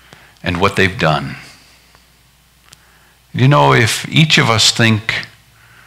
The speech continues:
we can come up with a simple little way to make everybody aware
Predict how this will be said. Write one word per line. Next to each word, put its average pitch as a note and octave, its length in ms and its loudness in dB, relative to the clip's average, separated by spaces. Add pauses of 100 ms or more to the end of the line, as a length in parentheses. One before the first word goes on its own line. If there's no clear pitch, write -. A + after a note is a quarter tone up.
(340)
we A#2 100 -2
can A#2 160 0
come A2 200 2
up A2+ 180 0
with F#2+ 140 2
a F2+ 160 0
simple D3+ 640 2
little C#3 260 4
way D2+ 460 0 (2250)
to A2 120 0
make G2+ 460 0 (120)
everybody F#2 760 2
aware D2+ 640 -2